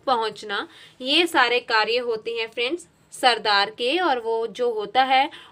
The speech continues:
वो मैंने आपको बता दिया। अब चलते हैं फ्रेंड्स सरदारी की ओर। प्लीज ये बिल्कुल भी ना सोचे कि सरदार अगर व्यक्ति होता है शक्तिशाली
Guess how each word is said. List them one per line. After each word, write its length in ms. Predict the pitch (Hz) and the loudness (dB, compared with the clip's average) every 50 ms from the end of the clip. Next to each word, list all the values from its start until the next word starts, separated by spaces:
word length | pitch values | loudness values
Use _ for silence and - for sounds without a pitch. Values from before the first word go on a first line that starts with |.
| _ _ _ _ _ _ _ _ _ _ | _ _ _ _ _ _ _ _ _ _
वो 120 | - 220 226 | -14 -12 -8
मैंने 200 | 220 214 - 202 | -8 -6 -6 -4
आपको 360 | 196 185 175 - - 330 392 - _ _ _ | -6 -6 -8 -10 -10 -10 -10 -12 _ _ _
बता 320 | 220 240 220 - 190 175 170 | -8 -8 -6 -4 -6 -8 -8
दिया। 280 | 170 175 180 175 185 _ _ _ _ - | -10 -12 -14 -16 -16 _ _ _ _ 4
अब 160 | 285 359 339 | 6 6 6
चलते 320 | - - 330 294 285 302 | 6 2 0 0 2 -2
हैं 180 | 302 294 269 262 | -4 -4 -4 -4
फ्रेंड्स 360 | - 262 254 269 330 330 - _ _ _ _ _ _ _ _ | -2 -2 -2 -2 -4 -6 -12 _ _ _ _ _ _ _ _
सरदारी 600 | - - 302 277 262 262 233 214 202 202 214 214 | 2 6 6 6 6 6 4 4 4 2 -2 -4
की 180 | 208 - 196 190 | -8 -10 -10 -10
ओर। 160 | 180 175 175 - - _ _ _ _ _ _ _ _ _ _ _ _ _ _ _ _ _ _ _ _ _ _ _ - | -10 -10 -12 -16 -20 _ _ _ _ _ _ _ _ _ _ _ _ _ _ _ _ _ _ _ _ _ _ _ -4
प्लीज 380 | 311 320 320 330 339 339 285 330 | 0 2 4 6 4 4 4 2
ये 60 | 330 | 2
बिल्कुल 340 | - 311 294 294 - 330 311 | 2 0 -2 0 0 0 0
भी 160 | 269 320 311 | 2 0 -2
ना 240 | 285 269 262 269 302 | 2 4 4 4 4
सोचे 420 | 320 - 330 311 311 - 330 311 311 | 4 2 -2 -2 0 2 4 4 4
कि 160 | 311 320 330 | 4 2 0
सरदार 560 | 330 330 302 269 247 214 254 247 247 254 277 285 | 0 4 2 2 2 6 6 8 10 10 8 8
अगर 220 | 285 277 302 285 | 6 4 2 2
व्यक्ति 360 | 247 269 262 - - - 294 | 4 2 0 0 -2 -4 -2
होता 300 | 302 294 277 277 277 277 | 0 0 -2 2 2 2
है 400 | 285 285 285 269 277 311 330 - _ _ - _ _ _ _ _ _ _ _ _ _ _ _ | 4 8 8 8 8 6 2 -6 _ _ -20 _ _ _ _ _ _ _ _ _ _ _ _
शक्तिशाली 760 | - 285 262 - - 294 277 285 302 269 262 269 277 311 349 | -4 -4 -4 -4 -2 -6 -4 2 4 4 6 4 2 -4 -4